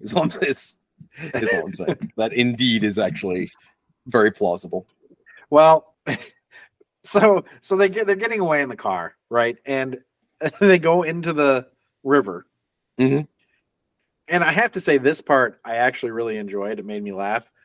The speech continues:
Speaker 2: "Where are you going with the steering? You're
Speaker 1: Yeah.
Speaker 2: not going anywhere." <laughs>
Speaker 1: <laughs> Yeah.
Speaker 2: She's trying to steer the car. That's,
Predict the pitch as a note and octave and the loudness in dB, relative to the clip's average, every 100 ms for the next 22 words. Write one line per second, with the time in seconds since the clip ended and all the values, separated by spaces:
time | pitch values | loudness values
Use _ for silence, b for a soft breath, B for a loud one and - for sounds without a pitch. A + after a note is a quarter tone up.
0 | _ _ _ _ _ _ _ - G#3 G4 | _ _ _ _ _ _ _ 6 8 10
1 | F4 C#4+ E4+ D#4+ D4+ A#3+ - - F4+ D#4+ | 10 10 8 6 0 0 2 8 8 8
2 | F#3 G3+ _ _ _ _ C3 - - F#3+ | 4 -4 _ _ _ _ 6 6 4 0
3 | F#3 F3+ F#3 F#3+ G#3+ C4+ C#4 - - - | 2 2 2 2 2 2 -2 -4 -10 0
4 | E3 - D#3 C3 G#2+ _ _ - C4+ B3+ | 2 2 4 4 2 _ _ -6 -4 -4
5 | F#3+ _ _ - - _ _ B A3 G#3+ | -10 _ _ -16 -16 _ _ B -16 -16
6 | _ C#4 A3 - F#3 E3+ E3 - C#3 C3 | _ -14 -10 -6 -6 -6 -12 -10 -8 -8
7 | B2+ A#2 B2 A#2+ | -10 -10 -10 -12